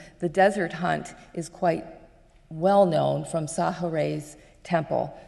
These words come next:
at Abu Sir. And here is a picture, uh, uh, a photograph of this relief. Here is the entire relief in line drawing. You can see the king is depicted as the hunter in this one, con-,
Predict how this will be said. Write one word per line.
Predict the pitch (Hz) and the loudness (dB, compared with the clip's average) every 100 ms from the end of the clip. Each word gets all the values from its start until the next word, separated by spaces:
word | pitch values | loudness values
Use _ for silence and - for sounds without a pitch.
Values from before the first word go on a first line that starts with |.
| - | -6
at | 156 | -2
Abu | - 143 147 | 2 0 0
Sir. | 139 - 147 101 - - - - - | -6 -4 -2 -4 -6 -12 -20 -16 -8
And | 165 | -4
here | 175 196 208 | -2 0 2
is | 196 185 | 0 -2
a | |
picture, | 175 185 190 - 170 - - | -6 -6 -8 -8 -8 -8 -8
uh, | 165 151 - - - | -6 -6 -8 -14 -12
uh, | 151 143 147 - - | -10 -10 -14 -18 -16
a | 147 139 | -14 -4
photograph | - 214 214 180 156 160 - - | 4 4 4 2 2 0 -4 2
of | 196 202 | 4 4
this | 190 185 - | 0 -6 -6
relief. | 170 151 151 185 214 - - - - _ | -6 -4 -4 -4 -6 -14 -20 -20 -20 _
Here | 202 208 | 0 2
is | 190 | 0
the | 196 180 | 0 -2
entire | 170 160 185 185 185 | -2 -2 0 2 0
relief | 175 165 175 165 | -2 -4 -4 -4
in | 160 151 | -8 -4
line | 165 196 214 | -2 0 0
drawing. | 214 208 220 226 220 - - | 2 2 2 -2 -10 -14 -6
You | 185 | -4
can | 190 | -4
see | 175 190 | -4 -4
the | 170 | -4
king | 170 - 233 262 | -6 -4 -2 -2
is | 247 240 247 208 | -2 -4 -6 -6
depicted | 240 226 208 214 - 208 202 | -8 -6 -6 -6 -4 -4 -4
as | - 185 190 196 - | 0 2 2 0 -2
the | 196 | -4
hunter | 175 185 175 156 - - - _ - | -2 -4 -4 -6 -10 -10 -20 _ -14
in | - 156 | -8 -6
this | 143 151 | -6 -8
one, | 160 139 147 170 - - - | -6 -6 -6 -10 -18 -20 -8
con-, | 202 196 - - - | -4 -4 -6 -18 -20